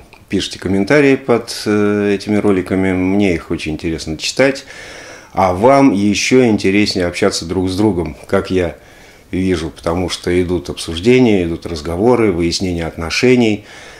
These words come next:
обиды, оскорбления, благодарности и всё, как обычно в интернете. <laughs> Это, это нормально, это здорово. Ну, а я хочу вспомнить замечательную группу, которую многие любят, судя по комментариям,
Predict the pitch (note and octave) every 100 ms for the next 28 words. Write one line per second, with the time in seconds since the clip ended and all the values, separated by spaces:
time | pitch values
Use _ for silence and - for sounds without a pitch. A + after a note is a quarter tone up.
0 | - D#2+ E2+ G#2+ G#2+ F2 D#2+ F2 E2 F#2
1 | A2 G#2 G2 F#2 F2 - - - E2+ F2
2 | D#2+ D#2+ G2+ G2+ F#2+ - - F2 F2+ -
3 | - B2 - G2 - E2+ G#2 G2+ F#2+ E2+
4 | D#2+ E2+ E2+ E2+ - C2+ - - - -
5 | - - B2 G2 - B2 - G#2 F#2+ F2
6 | F#2+ - - - - - - A2+ A2+ G2+
7 | G2 F#2 E2 C#2 C2+ - - - - -
8 | F2+ E2 E2 D#2+ D2 C#2+ - - - A#2+
9 | A#2 A2 A2+ B2+ B2+ G#2 G#2 - - C3
10 | A2+ G#2 - - - - - - - -
11 | - - - - - - - G2+ G2+ C3
12 | A2 G2+ F#2+ G#2+ G2+ - D2+ - - -
13 | - F#2+ - F#2 F2+ G2 E2+ E2 F2 B2+
14 | C3 A2+ - - G#2+ G2 - G2+ G2+ G2
15 | G2 F#2+ F2+